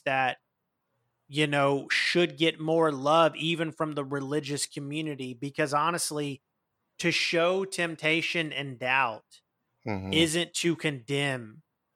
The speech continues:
Speaker 1: Jesus or what he did. It's just a, it's a way to tell the story. And I, and I personally believe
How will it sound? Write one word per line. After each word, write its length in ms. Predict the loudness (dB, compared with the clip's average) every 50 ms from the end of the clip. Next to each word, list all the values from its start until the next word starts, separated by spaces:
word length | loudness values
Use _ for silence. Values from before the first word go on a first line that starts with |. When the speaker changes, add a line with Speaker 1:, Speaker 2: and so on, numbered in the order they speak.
| _ _ _ _ _
Speaker 1:
Jesus 720 | -12 -6 -4 -2 0 0 0 -2 -4 -6 -6 -6 -6 -8 -6
or 200 | -4 -4 -4 -2
what 200 | -2 -2 -2 -2
he 120 | -2 -6
did. 340 | -8 -8 -6 -6 -6 -8 -10 _ _ _ _ _ _ _ _ _ _ -4
It's 200 | -4 -4 -4 -4
just 380 | -6 -2 0 0 0 0 -2 -6 -4
a, 140 | -4 -4 -4 _ -8
it's 180 | -8 -6 -2
a 60 | -2 -2
way 300 | 0 0 0 0 0 0
to 80 | -2 -4
tell 320 | -4 0 0 2 2 2
the 100 | -2 -4
story. 540 | -8 -8 -6 -4 -4 -2 -2 -4 -4 -8 -10 -8
And 140 | -6 -2
I, 80 | -2 0 0
and 120 | 0 2
I 160 | 2 2 2
personally 640 | 2 0 0 2 2 2 0 -2 -6 -4 -4 -4 -4
believe 540 | -4 -4 -4 -4 -2 -4 -4 -4 -6 -8 -10